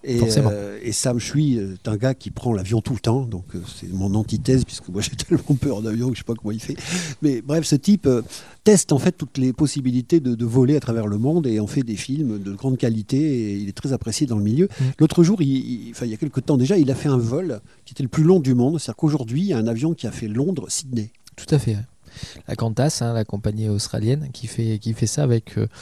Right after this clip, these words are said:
Speaker 2: avec, euh, bah, je crois d'ailleurs que c'est, euh, peut-être un trois cent cinquante ou un trois quatre-vingts peut-être, je sais plus lequel,
Speaker 1: Mhm.
Speaker 2: enfin peu importe. Euh, oui, oui, bah oui.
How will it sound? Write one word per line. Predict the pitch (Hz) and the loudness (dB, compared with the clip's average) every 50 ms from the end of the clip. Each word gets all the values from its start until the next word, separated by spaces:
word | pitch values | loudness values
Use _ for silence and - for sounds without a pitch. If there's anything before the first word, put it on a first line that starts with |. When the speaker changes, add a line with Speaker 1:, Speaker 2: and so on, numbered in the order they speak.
| - - - - - - - _ | -18 -18 -18 -20 -20 -20 -20 _
Speaker 2:
avec, | - - 104 107 110 113 - - | -6 -2 2 2 2 2 0 0
euh, | 104 104 107 107 104 | 0 2 2 2 2
bah, | 110 110 | 0 0
je | 107 110 113 | 0 0 -2
crois | - - 139 | -2 -2 -2
d'ailleurs | 123 123 131 | -2 -2 -4
que | - - | -4 -6
c'est, | - - 123 120 | -8 -6 -4 -4
euh, | 110 107 107 110 117 113 117 | -2 -2 -2 -2 -2 -2 -2
peut-être | - 143 151 165 156 147 | -2 -2 0 0 0 0
un | 123 123 | -2 -4
trois | 123 - 123 | -4 -4 -4
cent | 120 - 123 | -4 -4 -4
cinquante | 117 - 117 113 - 147 160 - - | -4 -4 -4 -4 -2 -2 -2 -2 0
ou | 139 139 | 2 4
un | 143 147 | 2 2
trois | - - 165 | 2 0 -2
quatre-vingts | - 165 156 - 127 117 117 117 | 0 -2 -2 0 0 0 0 0
peut-être, | - 123 - - 117 | -2 -4 -4 -2 -2
je | 117 123 | -2 -2
sais | 120 - 135 | -2 -2 -2
plus | - 143 127 | -4 -4 -2
lequel, | 117 117 - | -2 -2 -2
Speaker 1:
Mhm. | 107 | -2
Speaker 2:
enfin | 92 - 110 | -2 -2 -2
peu | 110 - 120 | 0 2 2
importe. | 120 - - 170 - - - - - - - - - 117 98 - | 2 2 0 0 -2 -4 -14 -16 -14 -12 -10 -6 -4 -4 -2 2
Euh, | - 113 117 117 | 4 6 6 8
oui, | 113 120 160 185 185 | 8 8 8 8 8
oui, | 160 175 175 156 | 6 6 6 4
bah | 117 104 107 | 2 2 4
oui. | 131 170 170 | 4 4 2